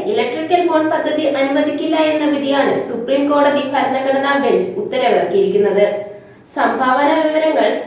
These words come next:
രഹസ്യമാക്കുന്നത് ഭരണഘടനാ വിരുദ്ധമാണെന്നാരോപിച്ചാണ് ഹൈക്കോടതി ഇത്തരത്തിലൊരു ഉത്തരവ് പുറപ്പെടുവിച്ചത്. രാഷ്ട്രീയ കക്ഷികൾക്ക് സംഭാവനയിലൂടെ തിരഞ്ഞെടുപ്പ് മുൻനിർത്തി ധനസമാഹരണം നടത്താനായി കേന്ദ്രം ഉണ്ടാക്കിയതാണ്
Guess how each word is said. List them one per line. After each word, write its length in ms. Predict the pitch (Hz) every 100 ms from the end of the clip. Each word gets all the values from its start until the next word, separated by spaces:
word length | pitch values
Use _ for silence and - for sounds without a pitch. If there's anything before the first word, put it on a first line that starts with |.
| -
രഹസ്യമാക്കുന്നത് 1040 | 233 233 - 349 320 330 339 359 294 269 254
ഭരണഘടനാ 640 | 220 - 277 302 311 320 320
വിരുദ്ധമാണെന്നാരോപിച്ചാണ് 1400 | 311 285 349 320 320 320 302 277 302 302 302 - - -
ഹൈക്കോടതി 580 | 208 214 220 285 233 196 208 -
ഇത്തരത്തിലൊരു 640 | - 330 339 349 294 269 226
ഉത്തരവ് 340 | 254 190 175 208
പുറപ്പെടുവിച്ചത്. 760 | 202 196 196 180 165 196 175 185 - - - - - - -
രാഷ്ട്രീയ 460 | 330 339 339 440 453 427
കക്ഷികൾക്ക് 520 | 415 453 427 - 277 -
സംഭാവനയിലൂടെ 880 | 262 262 311 339 349 359 349 349 - -
തിരഞ്ഞെടുപ്പ് 520 | 247 240 254 285 302 349
മുൻനിർത്തി 500 | 311 302 294 - 202 202 - - - 202
ധനസമാഹരണം 960 | 262 277 359 330 330 349 359 349 349 339
നടത്താനായി 600 | 302 294 339 302 277 190 -
കേന്ദ്രം 420 | 233 226 302 311 294
ഉണ്ടാക്കിയതാണ് 680 | 294 302 294 320 277 240